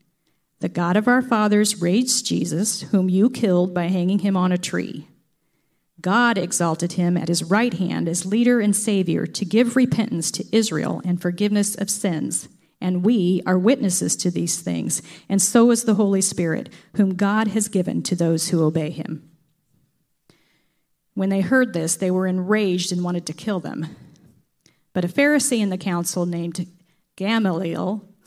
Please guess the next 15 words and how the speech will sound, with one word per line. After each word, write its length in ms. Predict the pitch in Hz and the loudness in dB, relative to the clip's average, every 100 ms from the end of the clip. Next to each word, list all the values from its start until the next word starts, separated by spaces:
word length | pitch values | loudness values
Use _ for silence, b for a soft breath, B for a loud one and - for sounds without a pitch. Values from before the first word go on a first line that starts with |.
| B - | B -12
a 80 | |
teacher 460 | 180 - 269 - 247 | -6 0 0 2 2
of 100 | 214 | 2
the 100 | 196 | 2
law 340 | 190 180 180 | 2 4 2
held 280 | 180 190 180 | 2 0 0
in 120 | 175 | -2
high 300 | 180 - 254 | -4 0 2
honor 320 | 247 175 175 180 | 2 2 0 0
by 160 | 165 | -2
all 160 | 165 165 | -2 -2
the 100 | 170 | -4
people, 480 | - 175 - - b b b - | -2 -4 -4 -6 b b b -10
stood 340 | - - 302 | -4 2 2
up 280 | 196 170 | 2 -2